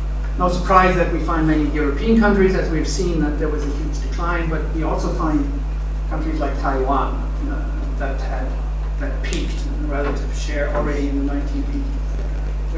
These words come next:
Uh, looking what's coming, obviously, um, the reactors under construction is an important indicator. Under construction doesn't mean that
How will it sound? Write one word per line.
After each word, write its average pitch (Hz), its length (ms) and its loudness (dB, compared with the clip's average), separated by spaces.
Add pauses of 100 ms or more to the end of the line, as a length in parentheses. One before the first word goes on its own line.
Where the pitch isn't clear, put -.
(2750)
Uh, 180 280 4
looking 233 600 8 (180)
what's - 220 0
coming, 247 380 6
obviously, 185 840 4
um, 160 580 0
the 160 80 -2
reactors 180 480 4
under - 220 0
construction - 580 0
is - 160 0
an - 100 0
important 180 500 0
indicator. 190 680 2 (1000)
Under 185 240 0
construction 180 680 2
doesn't 165 320 2
mean 165 460 0
that 147 360 0